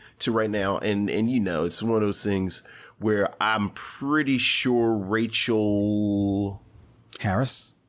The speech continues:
Speaker 1: No.
Speaker 2: No, uh,
Speaker 1: Rachel West? Rachel the s-,
Speaker 2: Weisz?
Speaker 1: the star.
Speaker 2: Of
Speaker 1: The star
Speaker 2: the Westworld.
Speaker 1: of Westworld.
Speaker 2: I don't even know. I don't watch Westworld.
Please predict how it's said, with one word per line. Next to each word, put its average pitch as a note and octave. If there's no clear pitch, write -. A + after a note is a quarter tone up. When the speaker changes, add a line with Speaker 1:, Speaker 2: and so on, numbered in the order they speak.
Speaker 1:
No. A#2
Speaker 2:
No, G#2+
uh, A2
Speaker 1:
Rachel G2+
West? B2+
Rachel A2+
the A2+
s-, G#2
Speaker 2:
Weisz? C#3+
Speaker 1:
the E3+
star. D#3+
Speaker 2:
Of B2+
Speaker 1:
The A2+
star G#3
Speaker 2:
the C3+
Westworld. F#2+
Speaker 1:
of C3+
Westworld. G#2
Speaker 2:
I F2+
don't F#2+
even G2
know. G2+
I E2
don't G#2+
watch A#2
Westworld. C#2+